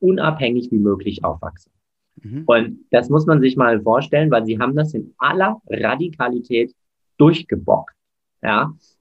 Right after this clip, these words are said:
Speaker 1: Ähm, das hieß dann auch, dass ich sa-, bereits mit neunzehn Monaten meinen ersten elektrischen Rollstuhl bekommen habe. Ja?
Speaker 2: Okay.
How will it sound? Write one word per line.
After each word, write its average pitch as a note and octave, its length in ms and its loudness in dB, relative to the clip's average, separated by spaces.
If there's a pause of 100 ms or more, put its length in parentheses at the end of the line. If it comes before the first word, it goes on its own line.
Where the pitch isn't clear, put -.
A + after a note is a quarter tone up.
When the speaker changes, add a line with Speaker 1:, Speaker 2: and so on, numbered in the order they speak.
(220)
Speaker 1:
Ähm, A#2 460 2
das A2+ 300 -2 (120)
hieß F#3+ 400 0
dann G#2 260 -2
auch, G#2+ 340 2
dass - 180 -4
ich C3 220 -8
sa-, - 180 -6
bereits A2 600 -4
mit A2 160 -4
neunzehn D#3+ 600 0
Monaten D3 960 0
meinen A#2+ 200 -2
ersten B2+ 380 -4
elektrischen A2+ 500 -6
Rollstuhl B2 340 -2
bekommen D#2 380 -8
habe. - 220 -8 (420)
Ja? G2 160 0
Speaker 2:
Okay. - 220 -10